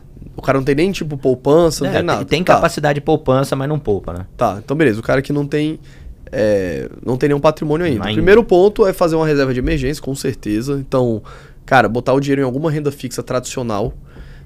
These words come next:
Speaker 1: sem risco. Então, ou C D B do seu bancão, tu vai
Speaker 2: Uhum.
Speaker 1: pagar cem por cento de C D I, noventa por cento de C D I, alguma coisa do tipo. Ou até mesmo na poupança, tá? Se for uma reserva de emergência pequena ali, eu não acho que a poupança
Speaker 2: Não é nem pra
Speaker 1: seja
Speaker 2: ganhar dinheiro a reserva, né?
Speaker 1: É,
Speaker 2: É pra ser
Speaker 1: exatamente.
Speaker 2: reserva mesmo.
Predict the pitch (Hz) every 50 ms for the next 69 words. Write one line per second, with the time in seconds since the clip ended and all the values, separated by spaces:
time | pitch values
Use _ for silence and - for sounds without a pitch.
0 | - - - - - - - - 151 160 151 113 117 131 - - - - - -
1 | - - - - - - - - - - - 123 120 127 160 180 170 - 196 170
2 | 165 156 139 139 143 139 135 - - 135 123 123 120 117 107 - - 113 117 131
3 | 147 180 - - - - - - - - - - - - - 113 110 - 123 117
4 | 120 120 - - 135 127 131 - - 123 123 - 131 117 113 110 127 143 143 127
5 | 113 104 107 127 127 131 131 - - 117 113 - - 113 110 107 123 131 131 117
6 | 107 117 117 113 - 117 110 107 107 101 - - 127 139 139 - - - - -
7 | - - - - - - - 277 - 233 196 214 226 196 214 208 208 208 185 -
8 | - 156 165 156 139 - 110 - 131 135 139 - - 147 143 139 123 143 139 135
9 | 143 135 131 123 131 127 - - - 120 - - 127 123 117 135 147 151 156 160
10 | 143 - - - - 143 - 147 143 147 139 143 147 175 185 156 151 - 151 147
11 | 151 151 135 110 110 113 117 104 104 98 90 95 104 95 90 98 95 92 92 104
12 | 123 123 127 139 175 165 156 131 110 98 107 104 98 92 95 95 95